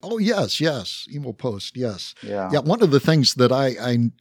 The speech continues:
Speaker 1: I'm familiar with that Gödel did that wasn't published until after his death was its ontological proof of the existence of God based on
Speaker 2: Right.
Speaker 1: Anselm's, uh,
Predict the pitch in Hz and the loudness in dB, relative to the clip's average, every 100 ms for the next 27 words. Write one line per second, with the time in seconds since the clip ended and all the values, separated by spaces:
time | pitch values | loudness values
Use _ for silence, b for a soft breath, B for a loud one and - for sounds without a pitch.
0 | 113 117 110 - 113 120 190 123 113 110 | -4 -2 -2 0 2 4 4 2 0 -4
1 | - 123 113 131 117 104 135 135 110 123 | -4 -4 -2 0 0 2 0 0 -2 0
2 | 120 113 - 135 123 113 - 110 123 120 | 0 0 0 0 2 0 0 0 2 2
3 | 120 117 113 107 95 - 131 131 - 113 | 0 -2 -4 -4 -4 -2 0 0 -2 -6
4 | 117 113 - - - 127 123 113 123 107 | -6 -4 -6 -6 -2 -2 -2 -2 -2 -2
5 | 104 117 - 131 120 120 107 107 - 127 | -6 -8 -4 -2 -2 -2 -4 -4 -4 -4
6 | - 107 - 95 98 120 110 95 - B | -4 -6 -6 -8 -4 -2 -2 -6 -12 B
7 | B B B 120 113 110 113 107 117 127 | B B B 0 2 4 2 0 0 2
8 | 113 120 110 107 - 110 104 101 | 2 2 2 0 -2 -4 -6 -8